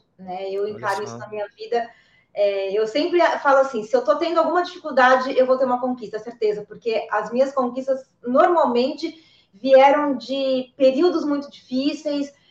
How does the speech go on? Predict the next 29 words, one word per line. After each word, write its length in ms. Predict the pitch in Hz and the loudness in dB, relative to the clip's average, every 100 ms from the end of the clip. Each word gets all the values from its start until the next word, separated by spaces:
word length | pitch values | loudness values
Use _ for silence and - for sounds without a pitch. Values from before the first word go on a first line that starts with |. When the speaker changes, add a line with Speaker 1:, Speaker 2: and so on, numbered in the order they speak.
| _ | _
Speaker 1:
de 100 | - | -14
Speaker 2:
Aquele 360 | - 262 247 175 | -2 4 4 4
Speaker 1:
desafios. 80 | 277 | 4
Speaker 2:
perrengue 520 | 175 - 185 233 208 | 4 4 2 2 2
mesmo, 440 | 180 190 170 143 | 4 4 2 0
né? 220 | 139 151 | -2 -2
Aquele 240 | 147 151 156 | -4 -6 0
Speaker 1:
É, 40 | |
Speaker 2:
negócio 460 | 269 269 247 180 247 | 4 6 6 4 2
Speaker 1:
parece 220 | 285 294 | -2 -2
que 200 | - - | -8 -4
é 280 | 277 277 277 | 0 2 2
assim, 340 | 277 269 254 | 0 -4 -2
eu 160 | 254 247 - | -2 -4 2
vou, 180 | 269 302 - _ _ _ - | 2 2 -8 _ _ _ -10
é, 260 | - 240 233 _ | -4 -4 -4 _
testar 540 | 277 269 - 294 339 | -2 -2 -2 2 2
você 300 | 339 330 320 | 2 -2 -2
até 220 | 285 311 | -2 0
o 40 | 311 | -2
último 380 | 302 294 294 285 | -2 -10 -10 -10
segundo 440 | - 262 294 311 | -12 -12 -10 -10
pra 140 | 294 | -6
ver 140 | 302 269 | -4 -4
se 100 | 254 | -6
você 200 | 262 269 | -10 -10
realmente 440 | 254 254 254 - | -8 -10 -10 -10
vai 160 | 254 262 | -10 -10
querer. 320 | 302 262 226 | -4 -4 -4